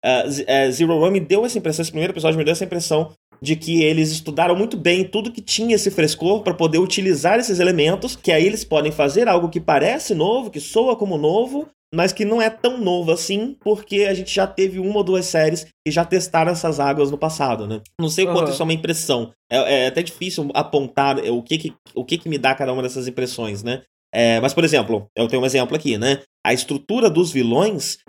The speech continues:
Speaker 1: se parece bastante com a de, ah, com a de Osso. Você tem um lado que é o lado da, hum, dos empresários, uma empresa, porque ele é o presidente da empresa, mas dentro da empresa há pessoas que parecem ter interesse em derrubá-lo, tal. Então,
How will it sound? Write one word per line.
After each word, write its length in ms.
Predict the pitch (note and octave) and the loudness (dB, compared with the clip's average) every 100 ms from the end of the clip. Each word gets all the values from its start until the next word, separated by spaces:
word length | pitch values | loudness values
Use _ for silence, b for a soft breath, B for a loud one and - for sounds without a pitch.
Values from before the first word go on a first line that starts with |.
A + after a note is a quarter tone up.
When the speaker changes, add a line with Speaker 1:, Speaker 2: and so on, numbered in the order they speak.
| _ - | _ -6
Speaker 1:
se 160 | - | -2
parece 640 | D#3+ E3+ D3 C#3+ D3+ - F3+ | 0 0 2 2 0 -2 -8
bastante 920 | D3+ D3 E3 - F#3 F3+ G3+ - A3 | -4 -2 -2 -4 -2 -2 -2 -4 -6
com 180 | G#3 G#3 | -4 -2
a 80 | G3 | -2
de, 420 | F3+ G#3+ A#3+ - - | -2 -6 -6 -8 -2
ah, 600 | D3 D3 C#3+ C#3+ C#3 C3+ | 0 2 2 2 0 0
com 60 | D3 | 0
a 40 | |
de 100 | D3+ | 2
Osso. 340 | G3 D3 - A#2 | 0 0 -4 -4
Você 260 | C3 - C3+ | -2 0 -2
tem 480 | - B2+ B2 A#2 - | 0 0 0 -4 -2
um 180 | F3+ A3 | 0 2
lado 520 | D3 C3 A#2+ A2 G#2+ | 2 0 -2 -4 -8
que 160 | - C3+ | -2 0
é 60 | |
o 60 | B2+ | 2
lado 380 | B2+ A#2+ A#2 A#2 | 4 2 0 -2
da, 560 | A#2 A2+ A2 G#2+ G#2+ G#2 | 2 2 2 0 -2 -4
hum, 340 | G#2 G#2 G2+ - | -8 -10 -12 -8
dos 200 | B2 A#2+ | -4 -2
empresários, 760 | A#2 A2+ A2 A2 A2 C#3+ A3+ C#3+ | 0 0 2 2 2 2 -2 -4
uma 120 | A#2 | -6
empresa, 720 | A2 C3 D3 F3+ G#3+ B3 B3+ _ _ | -4 0 2 2 0 -4 -6 _ _
porque 220 | B2 A#2+ | -6 0
ele 200 | A#2+ A#2+ | 0 2
é 160 | A#2 B2 | 2 2
o 100 | C#3 | 2
presidente 400 | C#3+ A#2+ A#2+ A#2 | -2 -2 -4 -4
da 60 | A#2 | -6
empresa, 440 | A#2 B2 A#2 A2+ | 0 0 0 -2
mas 160 | A2+ A2+ | -4 -2
dentro 260 | C#3+ D#3 | -2 0
da 80 | C#3 | 0
empresa 380 | C3 B2+ B2 A#2+ | 0 0 2 2
há 60 | D3 | 2
pessoas 320 | D3+ C#3+ B2 | 0 -2 -4
que 80 | A#2+ | -2
parecem 480 | G#2 A#2+ B2 A2+ - | 0 2 -2 -8 -4
ter 80 | B2 | -4
interesse 340 | A#2+ A#2 A2+ | 0 0 0
em 40 | A2+ | -4
derrubá-lo, 760 | G#2+ G#2+ A2 D3 D#3 C3+ A2+ | -4 0 4 4 4 2 0
tal. 260 | - B2 C3+ | 0 2 2
Então, 280 | C3 B2+ | 0 -4